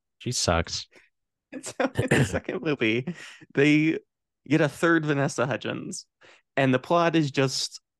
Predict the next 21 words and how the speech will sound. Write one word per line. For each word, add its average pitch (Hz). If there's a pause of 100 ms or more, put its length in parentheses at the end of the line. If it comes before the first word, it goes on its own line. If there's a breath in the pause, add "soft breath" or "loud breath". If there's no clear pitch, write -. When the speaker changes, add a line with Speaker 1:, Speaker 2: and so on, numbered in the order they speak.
Speaker 2:
all 127
over 113
the 117
place. - (1200)
And 147
so 147
going 139
into 135
the 117
third 175
of 156
the -
trilogy, 113 (720)
I 143
expected, 151
because 135
what 120
else 120
can 113
you 104
expect? -